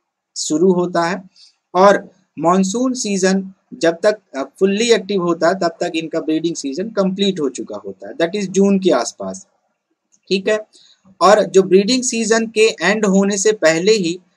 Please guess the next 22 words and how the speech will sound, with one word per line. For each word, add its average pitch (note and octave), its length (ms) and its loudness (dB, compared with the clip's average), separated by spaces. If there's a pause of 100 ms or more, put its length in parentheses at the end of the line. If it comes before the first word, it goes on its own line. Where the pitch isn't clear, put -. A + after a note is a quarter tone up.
(120)
जो E3+ 100 -2
फेल-, G#3 560 4
female G3 460 0
होती F#3+ 360 2
है F#3+ 180 2
और E3 260 0
male F#3+ 300 -2
होता D#3 300 -2
है D#3 80 0
वो F#3 100 -2
क्या F#3 180 -2
हो F3+ 140 2
जाते E3 320 -2
हैं, F3+ 220 -8 (680)
अ, C#3+ 320 2 (160)
forest G3+ 460 4
floor F3 260 2
में F#3 160 -4
क्या E3 120 0
हो D#3+ 100 2
जाते D3+ 280 -2
हैं, A#3+ 200 -8